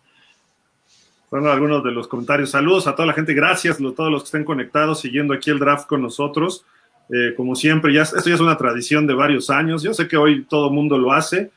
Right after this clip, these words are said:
pero nosotros fuimos de los pioneros que lo hemos estado haciendo desde hace ya como seis, siete años. Si no mal recuerdo, el primero fue en el dos mil trece que lo hicimos junto con Terra, y de ahí hemos hecho estos videos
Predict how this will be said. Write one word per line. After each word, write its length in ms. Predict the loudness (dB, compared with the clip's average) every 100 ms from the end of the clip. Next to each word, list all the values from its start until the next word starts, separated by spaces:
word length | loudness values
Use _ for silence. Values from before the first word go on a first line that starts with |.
| _ _
pero 180 | -6 -4
nosotros 720 | 0 -2 0 -2 -2 -8 -4
fuimos 380 | 0 2 4 2
de 100 | -2
los 160 | -4 -6
pioneros 640 | -4 -2 2 2 2 0
que 120 | -4
lo 240 | -6 -6 -8 _ _ -4
hemos 220 | -2 0
estado 240 | 2 2
haciendo 380 | 2 0 0 0
desde 160 | 0 0
hace 180 | 0
ya 180 | 0 0
como 200 | -2 -4
seis, 300 | -2 0 2
siete 240 | 0 0 0
años. 480 | 2 2 0 -4 -12 _ _ _
Si 180 | -12 -4
no 100 | 0
mal 160 | 0
recuerdo, 400 | 0 0 2 4
el 120 | 4
primero 340 | 0 0 0 0
fue 140 | 0
en 80 | 2
el 100 | 2
dos 180 | 0 -2
mil 280 | -2 -2 -2
trece 500 | 2 2 0 -2 -4
que 80 |
lo 80 | -4
hicimos 360 | -4 -2 -2 -2
junto 300 | -8 -10 -8
con 200 | -8 -2
Terra, 480 | 2 4 4 2 -4 _ _ -4
y 80 | 0
de 100 | 2
ahí 240 | 4 6
hemos 300 | 4 4 2
hecho 300 | -2 0 0
estos 340 | 0 0 -2 -2
videos 640 | -2 0 2 2 -2 -6